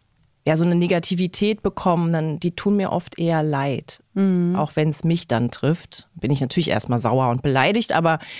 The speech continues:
Speaker 1: eigentlich, äh, ver-, erkenne ich dann auch schnell da so eine verwundete Seele drin,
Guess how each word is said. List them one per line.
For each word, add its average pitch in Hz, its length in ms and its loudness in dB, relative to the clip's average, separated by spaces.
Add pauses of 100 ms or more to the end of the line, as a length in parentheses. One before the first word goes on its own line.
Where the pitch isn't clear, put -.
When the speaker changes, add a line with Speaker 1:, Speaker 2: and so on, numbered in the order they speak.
(300)
Speaker 1:
eigentlich, 170 800 0
äh, 156 300 0 (340)
ver-, - 360 -4
erkenne 170 320 0
ich 156 120 -4
dann 156 160 0
auch 147 100 0
schnell 143 360 -2
da 139 140 -2
so 143 80 -6
eine 147 120 -4
verwundete 147 560 -4
Seele 139 320 -4
drin, 135 380 -6